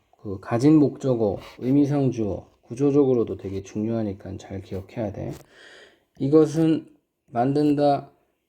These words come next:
필요하게. 어, 가목적어. 뭐가 필요하게? 화자들이 더 길게 이, 말하는 것이 필요하게 만든다.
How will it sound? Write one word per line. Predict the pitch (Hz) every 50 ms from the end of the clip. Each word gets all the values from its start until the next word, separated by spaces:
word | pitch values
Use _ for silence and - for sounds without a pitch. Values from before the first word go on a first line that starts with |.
| _
필요하게. | _ - - 143 151 151 139 135 120 107 104 95 87 85 - _ _ _ _ _ - - _ _ _ _ - _ _ _ _ _ _ _ _ _ _ _ _ _ _ -
어, | 98 95 92
가목적어. | - - 104 110 113 110 - - 110 98 98 95 101 123 156 180 - _ _ _ _ _ _ _ _
뭐가 | - 110 113 123 123
필요하게? | - - 139 139 139 131 127 131 160 190 226 226 - _ _ _ _ _ _ _ _ _ _ _ _ _ _ _ _
화자들이 | _ - 147 143 147 156 151 135 131 139 135 165 190 208 233 - - _ _ _ _ _ _ _ _ _
더 | - 127 123 131 135 135 135 131 131
길게 | - - 123 123 127 123 139 151 151
이, | - - 113 110 113 - - -
말하는 | 104 110 113 120 120 120 120 117
것이 | 107 107 101 - 131 127 131
필요하게 | - - 135 135 131 120 110 123 127
만든다. | 117 95 92 90 90 92 - 90 -